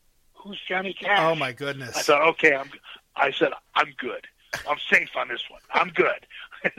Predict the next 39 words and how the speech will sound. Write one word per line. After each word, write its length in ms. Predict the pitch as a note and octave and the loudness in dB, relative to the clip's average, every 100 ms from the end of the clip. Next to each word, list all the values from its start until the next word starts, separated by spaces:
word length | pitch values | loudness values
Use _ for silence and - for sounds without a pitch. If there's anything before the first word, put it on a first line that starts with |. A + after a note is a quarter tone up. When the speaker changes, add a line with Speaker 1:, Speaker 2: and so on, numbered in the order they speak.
| F3+ | 0
Speaker 1:
so 240 | F3+ F3 E3 _ - - | 2 4 2 _ -14 -6
that 160 | G3 F#3+ | 0 2
night 200 | F#3 F#3 - | 4 4 2
we 100 | D#3 | -2
left, 320 | F3 E3 D3 - - - - | 2 2 2 -4 -20 -20 -6
and 160 | F3 D3+ | -2 0
that 140 | E3 | 2
was 180 | D#3+ C#3 | 2 0
it. 220 | D3+ D3+ - | 0 0 4
And 140 | D3+ | 4
I 200 | E3 F#3+ - _ _ _ - - - - | 4 0 -4 _ _ _ -16 -14 -14 -2
still 320 | A#3+ G#3+ D#3+ A#2+ - | 4 6 4 -4 -6
don't 260 | A#2+ B2 G#2+ | -4 -4 -6
know 140 | A#2+ | -6
what 180 | A2 A2 | -6 -8
he 40 | G#2 | -8
said 140 | - A#2+ | -8 -8
to 60 | - | -8
her. 160 | - - - - | -12 -12 -14 -8
I 120 | - | 0
think 180 | G3+ F#3+ - | 4 2 0
when 100 | E3 | 0
I'm 160 | D#3 C3+ | 0 0
breathing 340 | C#3 D#3 D3+ | 0 0 0
my 160 | C#3 A#2+ | 0 0
last, 480 | A#2 A#2+ A2+ - G3 | 2 0 0 -4 -4
Speaker 2:
She'll 240 | - F#3+ | 2 2
tell 240 | F#3 F3 | 4 4
you. 100 | D3 | 4
Speaker 1:
that's 200 | C#3+ - | 2 0
when 220 | C#3 B2+ B2 - | -2 -4 -6 -4
Gloria, 320 | B2+ C3 A#2 | 0 2 0
my 100 | A#2 | 0
wife, 320 | A#2+ - - - - | 0 2 0 -2 -4
<laughs> 160 | - - | -6 0
she'll 180 | E3+ | 2
tell 240 | - D#3 D3 | 4 2 2
me. 120 | - B2+ - - A#2 - - | -4 -6 -8 -8 -10 -6 0
<laughs> 120 | F3 | 0